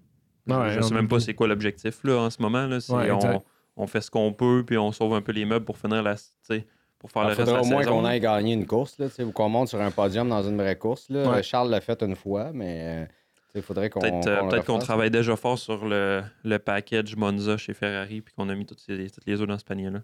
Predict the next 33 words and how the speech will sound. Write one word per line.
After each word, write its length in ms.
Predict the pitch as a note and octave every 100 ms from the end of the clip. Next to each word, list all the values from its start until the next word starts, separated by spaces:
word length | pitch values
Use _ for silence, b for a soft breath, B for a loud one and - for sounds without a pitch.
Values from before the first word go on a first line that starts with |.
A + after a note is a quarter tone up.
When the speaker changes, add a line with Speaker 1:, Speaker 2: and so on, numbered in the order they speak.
| _ -
Speaker 1:
Il 40 |
y 20 |
a 40 | G#2+
des 80 | G#2
bonnes 200 | A2 G#2+
chances, 320 | B2 C3+ B2+
hein, 140 | B2+ C3
mais 300 | A2+ A2 A2
Speaker 2:
<laughs> 0 |
Ouais. 300 | G#2 G2+ F2 G#2+
Speaker 1:
non, 180 | B2+ C#3
c'est 140 | -
ça. 220 | - C#3+
Puis 400 | B2 A#2 A2 G2+ A2+
peut-être 180 | C#3 C3+
que 80 | C3
ça 120 | A#2+
va 60 | B2+
être 100 | -
aussi 180 | -
le 60 | C#3
point 180 | C3 B2+
tournant 240 | A2+ B2+
en 60 | C3+
vingt 120 | B2
vingt-six, 440 | A2 A2 - C3+ -
là, 60 |
pour 160 | A#2+ A2+
Lewis, 380 | A2+ A#2 A#2+ -
là. 100 | A#2+ A2+
Peut-être 220 | A#2+ A2+
que 320 | B2 A#2 A2+ A2+
si 260 | - B2